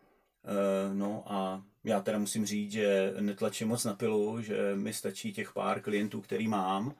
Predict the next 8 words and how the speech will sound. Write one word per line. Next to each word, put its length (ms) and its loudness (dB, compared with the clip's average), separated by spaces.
protože 480 0
zase 280 2
na 100 2
druhou 200 -2
stranu 340 0
jeden 400 2
čas, 500 2
eh, 400 0